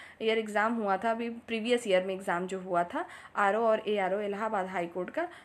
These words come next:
तो एनटीए, आपको पता है एनटीए ही मैक्सिमम एग्ज़ाम करा रही है, तो उम्मीद है इसी एजेंसी को मिलेगा टाइपिंग के लिए। तो इसमें जो होता है, एग्ज़ाम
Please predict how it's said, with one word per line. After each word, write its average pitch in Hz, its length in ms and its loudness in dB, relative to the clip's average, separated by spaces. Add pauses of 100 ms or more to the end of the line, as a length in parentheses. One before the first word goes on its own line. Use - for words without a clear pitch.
(120)
तो - 160 -8
एनटीए, 254 560 -2
आपको 214 240 -4
पता 254 260 -2
है 269 200 0
एनटीए 226 420 -2
ही 254 120 0
मैक्सिमम 240 480 -4
एग्ज़ाम 208 320 -2
करा 185 280 0
रही 220 240 -2
है, 247 60 -2
तो 269 160 -4
उम्मीद 233 420 -4
है 240 80 -2
इसी 226 260 -6
एजेंसी 208 380 -4
को 214 120 -6
मिलेगा 196 400 -4
टाइपिंग 226 420 -2
के 254 120 -2
लिए। 254 240 -4 (480)
तो 233 400 4 (260)
इसमें 269 320 -2
जो 254 120 0
होता 196 280 0
है, 233 220 -2 (320)
एग्ज़ाम 220 480 0